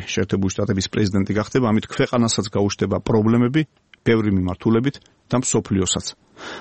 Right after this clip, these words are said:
ციტატა სტატიიდან, "პრობლემას მხოლოდ ტრამპის ვულგარულობა, რასიზმი და გამოწვევის სიბნელე კი არ წარმოქმნის, არამედ მის მიერ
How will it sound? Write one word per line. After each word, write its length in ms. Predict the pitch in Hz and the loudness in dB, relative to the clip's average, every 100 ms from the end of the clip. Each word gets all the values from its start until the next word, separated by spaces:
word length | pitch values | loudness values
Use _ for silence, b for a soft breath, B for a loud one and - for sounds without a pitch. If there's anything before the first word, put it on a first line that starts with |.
| - | 0
ციტატა 380 | 151 135 127 139 | 2 2 2 0
სტატიიდან, 500 | - 120 131 101 101 | 0 2 2 2 0
"პრობლემას 500 | - 151 156 165 165 | 2 2 2 2 0
მხოლოდ 300 | - 139 143 | 0 2 2
ტრამპის 500 | - 139 127 - 131 110 | 0 0 0 0 -2 2
ვულგარულობა, 760 | 110 113 113 113 104 87 - - | 2 4 2 2 0 -2 -6 0
რასიზმი 720 | 107 110 - 113 92 95 92 B B - | 2 2 2 2 2 0 -2 B B 0
და 80 | 123 | 2
გამოწვევის 640 | 120 123 143 135 123 113 | 4 4 4 4 2 2
სიბნელე 460 | - 131 127 120 117 | 2 4 4 4 2
კი 80 | 117 | 2
არ 120 | 110 | 0
წარმოქმნის, 460 | 104 127 117 - 101 | 0 0 0 -2 0
არამედ 240 | 110 127 127 | 2 4 4
მის 160 | 117 - | 2 4
მიერ 200 | 123 | 2